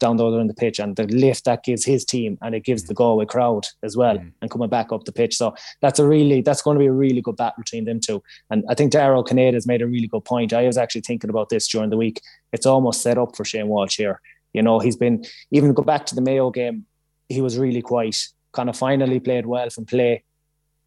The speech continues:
Speaker 1: Armagh game quiet from play, and Derry game quiet again from play, but he's nailed his frees, importantly. But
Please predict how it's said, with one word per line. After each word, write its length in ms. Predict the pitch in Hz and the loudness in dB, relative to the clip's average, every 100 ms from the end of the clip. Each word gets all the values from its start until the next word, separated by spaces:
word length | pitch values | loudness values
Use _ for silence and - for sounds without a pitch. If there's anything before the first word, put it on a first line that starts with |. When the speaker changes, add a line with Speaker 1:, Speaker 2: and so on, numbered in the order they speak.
| _ | _
Speaker 1:
Armagh 420 | 117 113 120 120 117 | -2 0 2 2 2
game 220 | 117 110 | 0 0
quiet 400 | - 120 117 110 | -2 0 0 -2
from 180 | - 107 | -6 -6
play, 300 | 117 113 107 | -2 -2 -2
and 240 | 110 110 | -4 -6
Derry 260 | 104 113 107 | -2 0 0
game 220 | 110 104 | -2 -4
quiet 280 | - 113 107 | -4 -2 -2
again 220 | 110 107 | -4 -6
from 160 | 104 101 | -6 -4
play, 240 | 110 101 | -2 -2
but 80 | 110 | -4
he's 140 | 107 107 | -4 -2
nailed 320 | 117 117 107 | 0 0 0
his 140 | 98 | -4
frees, 400 | - 113 104 95 - | -4 -4 -4 -6 -10
importantly. 600 | 113 110 110 - 104 - _ _ _ | -4 -2 -2 -2 -4 -8 _ _ _
But 240 | 214 101 | -2 -2